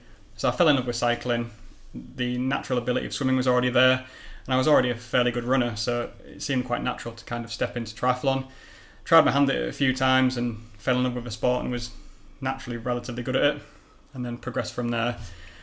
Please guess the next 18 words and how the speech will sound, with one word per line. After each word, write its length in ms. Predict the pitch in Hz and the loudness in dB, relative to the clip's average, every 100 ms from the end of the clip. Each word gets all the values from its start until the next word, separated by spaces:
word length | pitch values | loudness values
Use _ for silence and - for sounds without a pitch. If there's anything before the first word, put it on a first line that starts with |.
| - - - | -20 -20 0
I 140 | 120 | 2
went 260 | 123 135 139 | 4 2 2
through 160 | 131 127 | -2 2
kind 160 | 127 | 2
of 60 | 120 | 2
the 100 | 120 | 4
age 200 | 123 123 | 4 4
group 160 | 127 127 | -2 0
ranks 380 | 127 127 - - - | 0 0 -4 -6 -2
where 140 | 127 | 2
most 240 | 123 123 - | 2 0 -4
people 160 | 113 | -6
kind 180 | 110 120 | -2 -2
of 60 | 113 | 0
start, 400 | - 123 120 - - - | 4 4 4 0 -14 -12
progressed 400 | 127 135 131 - | 0 2 2 -2
up 140 | 127 | -6
to 320 | - 131 123 | -4 -2 -2